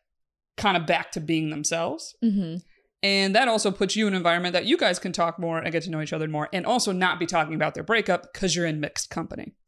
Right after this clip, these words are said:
Speaker 2: Right. Yeah. 'Cause, uh, avoiding talking about the breakup, I think, is important.
Speaker 1: Mm-hmm.
Speaker 2: What are your thoughts on just being very direct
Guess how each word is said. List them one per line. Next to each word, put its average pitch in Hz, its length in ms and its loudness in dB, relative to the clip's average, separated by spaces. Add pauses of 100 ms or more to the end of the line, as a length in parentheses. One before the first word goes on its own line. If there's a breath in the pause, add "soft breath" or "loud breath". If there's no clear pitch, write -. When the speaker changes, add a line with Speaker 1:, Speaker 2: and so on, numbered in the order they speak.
(400)
Speaker 2:
Right. 156 720 -2 (800)
Yeah. 165 460 -2 (500)
'Cause, 202 200 2
uh, - 180 2 (160)
avoiding 208 460 4
talking 185 260 0
about 156 180 -2
the 147 60 -6
breakup, 147 300 -2
I 185 60 -4
think, 180 180 -8
is 175 120 -8
important. 226 500 -4
Speaker 1:
Mm-hmm. 160 480 -4 (460)
Speaker 2:
What 208 280 2
are - 40 4
your 523 200 6
thoughts 262 280 4
on 254 120 6
just 190 200 0
being 175 520 -2 (500)
very 160 320 4
direct - 400 -8